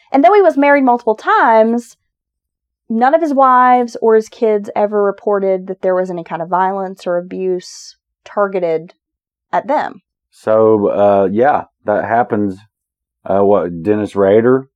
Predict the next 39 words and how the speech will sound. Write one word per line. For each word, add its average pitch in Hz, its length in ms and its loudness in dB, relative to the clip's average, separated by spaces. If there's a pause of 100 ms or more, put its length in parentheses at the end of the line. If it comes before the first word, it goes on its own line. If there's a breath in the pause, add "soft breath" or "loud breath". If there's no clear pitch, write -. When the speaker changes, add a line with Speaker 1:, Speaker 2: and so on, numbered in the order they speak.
(220)
Speaker 2:
famously, 117 720 -2 (560)
uh, 95 240 0
the, 87 280 -2
the - 160 -6
Iceman. 98 760 -4 (340)
Speaker 1:
Yeah. 208 180 0 (220)
Speaker 2:
Kuklinski. 147 800 -2 (720)
Um, 95 480 -2 (180)
he 127 340 0 (220)
had 98 240 -2
a, 82 140 -4
you 95 80 -6
know, 90 140 -6
just 85 220 -10
normal 101 280 -2
family, 107 360 -4
and 104 80 -4
everybody 98 340 0
knew 104 200 0
he 98 60 0
was 87 120 -4
a 85 80 -6
stern, 107 580 -4 (440)
kind 104 160 -2
of 90 80 -10
stoic 110 480 0
man, 90 400 -8
but, 85 200 -6 (680)
um, 92 400 -6
you 98 60 -6
know, 90 220 -4
no 101 200 -2
reports. 113 500 0
So 101 180 0
it's, 104 200 -2
it's 104 260 -8
interesting 117 560 -4
how 98 140 0
these 92 240 -8